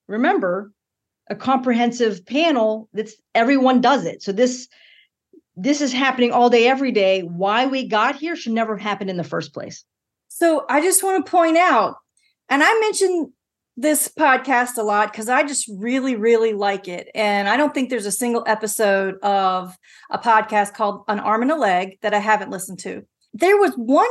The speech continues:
Speaker 2: episode that even detailed, um, something really mind-blowing and, and eye-opening too, called dummy coding.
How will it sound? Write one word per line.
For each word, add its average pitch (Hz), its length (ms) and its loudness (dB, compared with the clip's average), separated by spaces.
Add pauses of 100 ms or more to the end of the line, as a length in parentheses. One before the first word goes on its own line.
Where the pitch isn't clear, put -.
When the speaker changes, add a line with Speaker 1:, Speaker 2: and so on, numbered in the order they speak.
Speaker 2:
episode 359 580 2
that 277 240 2
even 294 460 0
detailed, 254 840 -2 (460)
um, 220 400 2
something 254 800 -2 (460)
really 359 520 2
mind-blowing 254 760 2
and, 226 360 -2
and 220 460 -4 (460)
eye-opening 269 880 2
too, 294 520 -2
called 247 680 -4 (260)
dummy 277 440 0
coding. 196 720 -6